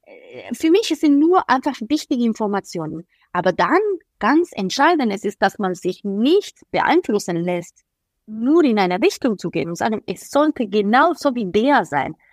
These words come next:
Das ist etwas, was ich wirklich vermeiden, äh, will jedes Mal. Es soll nie ein Vergleich sein, sondern mehr eine Informationswelt, an welche ich vielleicht rauspitchen kann,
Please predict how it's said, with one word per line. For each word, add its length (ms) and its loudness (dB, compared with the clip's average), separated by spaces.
Das 220 0
ist 120 0
etwas, 280 -2
was 160 -2
ich 140 -6
wirklich 560 0
vermeiden, 500 0
äh, 160 -2
will 240 0
jedes 320 0
Mal. 220 -6
Es 420 -6
soll 180 4
nie 400 4
ein 200 4
Vergleich 440 0
sein, 240 -8
sondern 380 0
mehr 320 0
eine 160 -2
Informationswelt, 1500 -2
an 220 0
welche 380 0
ich 200 -6
vielleicht 400 0
rauspitchen 720 -2
kann, 320 -4